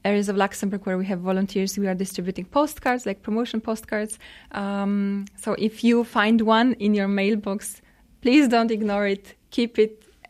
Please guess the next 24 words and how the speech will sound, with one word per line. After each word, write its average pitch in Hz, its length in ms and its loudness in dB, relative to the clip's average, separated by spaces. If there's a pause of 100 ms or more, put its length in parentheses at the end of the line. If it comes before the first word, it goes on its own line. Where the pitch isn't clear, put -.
scanned. 220 440 2
There's 196 200 2
a 190 40 -2
Q 214 220 -2
R 202 100 2
code 196 300 -2
in 190 140 -2
the 190 100 -4
back, 185 320 -6 (320)
and, 185 260 -2
uh, 180 200 -4
sign 180 320 -4
it. 175 160 -8
And 190 120 0
as 202 120 -4
well 190 160 0
appreciate 185 640 -2
the, 180 280 -2
the 185 80 -2
support, 180 580 -8
uh, 170 300 -8 (260)
by 175 440 -6
our 170 200 -6
listeners. 175 540 -8